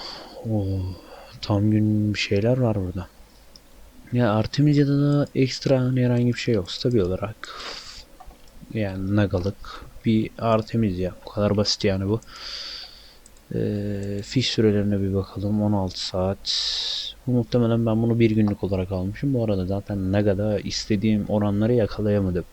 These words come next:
Çünkü droplar mı kapatılmış, bir şey mi olmuş bilmiyorum. İşte yüzüklerimiz bu şekilde. Ee, artı yirmi katılık, artı yirmi Ronus, ölümcül mızrak.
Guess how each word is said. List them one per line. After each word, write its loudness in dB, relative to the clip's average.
Çünkü 0
droplar 2
mı -4
kapatılmış, -2
bir -12
şey 0
mi 0
olmuş -4
bilmiyorum. 0
İşte -2
yüzüklerimiz 2
bu -2
şekilde. 0
Ee, -2
artı 0
yirmi 0
katılık, -4
artı -2
yirmi 0
Ronus, -4
ölümcül 0
mızrak. -4